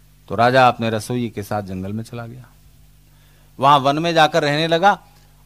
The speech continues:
और जो भी कोई मुसाफिर आया करे, उसे मारे। क्षत्रिय तो था ही, आसानी से दोनों मिलकर के मार डालें उसे और फिर पका के खा जाएं।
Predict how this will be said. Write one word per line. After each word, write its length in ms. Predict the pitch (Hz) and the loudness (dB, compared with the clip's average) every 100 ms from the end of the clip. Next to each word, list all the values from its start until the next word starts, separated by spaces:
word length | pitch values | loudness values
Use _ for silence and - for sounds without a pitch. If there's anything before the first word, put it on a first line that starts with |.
| - | 0
और 240 | 127 135 | 6 6
जो 240 | 113 131 180 | 4 -2 0
भी 100 | 202 | 0
कोई 220 | 175 170 | 0 0
मुसाफिर 480 | 156 131 143 160 143 | 0 0 0 2 2
आया 200 | 135 147 | 4 2
करे, 340 | 156 175 196 - _ _ _ _ _ _ _ _ _ _ _ _ _ 110 | 0 -4 -6 -12 _ _ _ _ _ _ _ _ _ _ _ _ _ -16
उसे 200 | - 101 | -10 -4
मारे। 420 | 107 143 202 202 _ _ _ _ _ _ _ _ _ _ _ _ _ - | 2 2 0 -8 _ _ _ _ _ _ _ _ _ _ _ _ _ -14
क्षत्रिय 360 | 107 - 123 | -12 -8 -6
तो 140 | 127 123 | -6 -4
था 140 | 135 | -2
ही, 240 | 160 170 123 _ _ _ _ _ _ - | -2 -4 -10 _ _ _ _ _ _ -4
आसानी 400 | 110 123 123 123 | -2 0 0 0
से 200 | - 117 | -4 -6
दोनों 300 | 104 120 117 | -2 -2 0
मिलकर 360 | 113 117 120 113 | -2 -2 -2 -2
के 120 | 110 | -2
मार 240 | 107 123 | 2 4
डालें 260 | 139 156 185 | 6 4 4
उसे 340 | 185 151 101 - _ _ _ - | -2 -6 -10 -12 _ _ _ -4
और 180 | 107 90 | -2 -2
फिर 160 | 107 - _ _ _ - | -8 -12 _ _ _ -12
पका 200 | 95 90 | -8 -8
के 140 | 90 | -10
खा 160 | - 101 | -12 -10
जाएं। 240 | 135 | -10